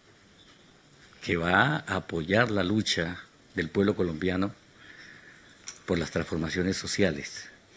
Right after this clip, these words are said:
por las transformaciones sociales. Se presentó un, un malentendido, creo yo, un malentendido.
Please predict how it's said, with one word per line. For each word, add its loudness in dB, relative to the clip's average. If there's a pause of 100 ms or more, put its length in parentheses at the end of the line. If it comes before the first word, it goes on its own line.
(880)
por -6
las -6
transformaciones -6
sociales. -6 (3000)
Se 4
presentó 8
un, 10
un 6
malentendido, 8
creo 6
yo, 6 (140)
un -6
malentendido. 0